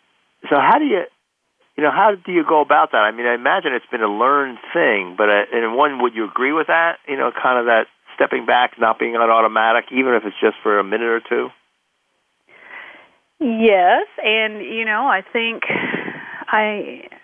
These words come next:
Speaker 2: I've learned by my own mistakes. There were
Speaker 1: Uh-huh.
Speaker 2: times, there were consistently times that I didn't do that, <laughs> and things didn't turn out so well.
Speaker 1: Uh-huh.
Speaker 2: <laughs> And so, um, I began to look at the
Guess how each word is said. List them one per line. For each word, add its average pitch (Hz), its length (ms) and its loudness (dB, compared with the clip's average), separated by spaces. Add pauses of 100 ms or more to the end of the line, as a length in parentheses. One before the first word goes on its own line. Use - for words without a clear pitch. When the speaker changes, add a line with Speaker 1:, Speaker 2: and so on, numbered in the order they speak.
(280)
Speaker 2:
I've 220 240 0
learned 214 480 0
by 208 460 0
my 208 300 -2
own 233 180 -6
mistakes. 226 520 -6 (180)
There 185 280 0
were 202 200 0
Speaker 1:
Uh-huh. 196 80 -8
Speaker 2:
times, 214 380 0 (120)
there 180 500 -4
were 180 140 -10 (300)
consistently 202 720 -4
times - 300 -4
that - 100 -6
I 156 80 -4
didn't 160 320 -8
do 151 160 -6
that, - 240 -4 (260)
<laughs> - 240 -12
and 262 140 4
things 294 240 0
didn't 294 160 -2
turn 285 200 -2
out 294 180 2 (180)
so - 200 0
well. - 260 -2 (260)
Speaker 1:
Uh-huh. 95 380 0
Speaker 2:
<laughs> - 60 -18 (380)
And 233 200 -4 (120)
so, 208 380 -2
um, 202 380 -8
I 160 320 0
began 208 400 -2
to 196 80 -2
look 190 180 -4
at 190 140 -4
the 185 100 -2